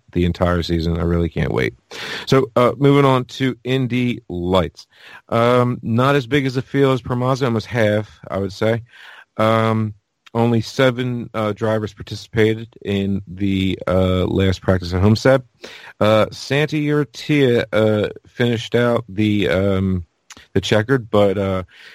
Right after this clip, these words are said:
check out a great article by Joey Barnes, Motorsport Tribune, um,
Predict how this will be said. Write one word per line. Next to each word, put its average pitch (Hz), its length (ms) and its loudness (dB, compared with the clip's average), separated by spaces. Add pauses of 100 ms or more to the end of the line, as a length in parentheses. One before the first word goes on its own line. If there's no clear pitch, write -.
(140)
check 160 260 -2
out 175 360 2
a 123 180 2
great 117 640 0 (100)
article 131 480 2
by 98 440 -2 (100)
Joey 156 300 0
Barnes, 156 580 -2
Motorsport 113 460 -6
Tribune, 131 840 -2
um, 98 600 4